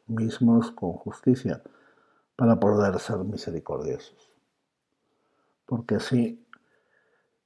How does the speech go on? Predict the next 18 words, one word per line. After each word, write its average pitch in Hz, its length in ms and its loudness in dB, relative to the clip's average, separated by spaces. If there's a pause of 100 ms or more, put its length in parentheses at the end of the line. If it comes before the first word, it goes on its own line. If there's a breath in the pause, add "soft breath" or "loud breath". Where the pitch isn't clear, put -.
(460)
esa 151 320 8
misma 120 580 6
paciencia 131 800 6
que, 98 420 2 (440 soft breath)
eh, 123 440 -4 (680)
debemos 107 560 0
tener 113 280 2
con 113 180 4
los 113 140 0
demás, 127 560 4
podemos 98 580 0 (540)
y 127 80 4
debemos 98 400 4
también 82 320 -2
tenerla - 480 -2
con 76 160 -10
nosotros - 460 -10
mismos. 139 360 -10